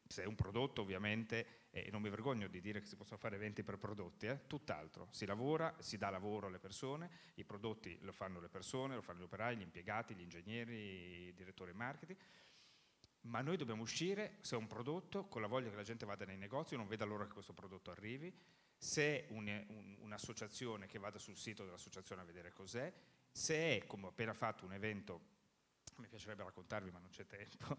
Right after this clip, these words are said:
<laughs> per Fondazione Cariplo ho fatto un lavoro, loro hanno, eh, voi sapete cos'è la Fondazione Cariplo?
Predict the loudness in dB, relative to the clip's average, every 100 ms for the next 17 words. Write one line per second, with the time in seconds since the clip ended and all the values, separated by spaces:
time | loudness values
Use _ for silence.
0 | -4 -16 -6 -4 -2 -2 0 2 4 8
1 | 8 8 2 -4 -6 -6 -4 -2 -4 -6
2 | -4 -2 -2 -4 -8 -4 -4 -4 -6 -18
3 | -20 -14 -8 -6 -6 -10 -12 -14 -16 -18
4 | -20 -20 _ _ _ _ _ -20 -8 -2
5 | 0 0 -2 -4 -8 -10 -12 -10 -12 -12
6 | -14 -14 -16 -18